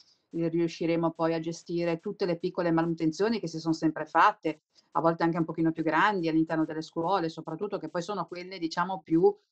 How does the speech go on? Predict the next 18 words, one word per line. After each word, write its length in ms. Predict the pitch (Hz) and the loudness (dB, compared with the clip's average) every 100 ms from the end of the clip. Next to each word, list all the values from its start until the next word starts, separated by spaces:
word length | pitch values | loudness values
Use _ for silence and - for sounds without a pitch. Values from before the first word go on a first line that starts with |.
| _ _ - | _ _ 0
interessati 600 | 170 170 170 190 185 196 | 2 2 2 2 2 2
da 180 | 165 165 | 0 0
tutto 380 | 240 226 - 160 | -2 -2 -2 0
il 100 | 156 | 4
municipio, 600 | 160 160 160 190 165 147 | 4 4 2 -2 -2 -2
non 140 | 156 | 0
solo, 380 | 160 151 147 160 | 0 0 0 0
ma, 180 | - - | 0 -6
eh, 160 | - - | -6 -16
chiaramente 580 | - 151 160 160 160 175 | -6 0 4 4 4 2
i 100 | 165 | 2
nostri 280 | 156 156 160 | 0 0 2
bambini 380 | 165 147 156 | 2 2 2
hanno 100 | 156 | 0
bisogno 420 | 156 147 160 160 156 | 0 -4 -2 0 -2
chiaramente 500 | 160 156 156 160 160 | -4 -2 0 -2 -2
di 60 | |
avere, 520 | 156 156 156 156 160 | -4 -2 -2 -2 -4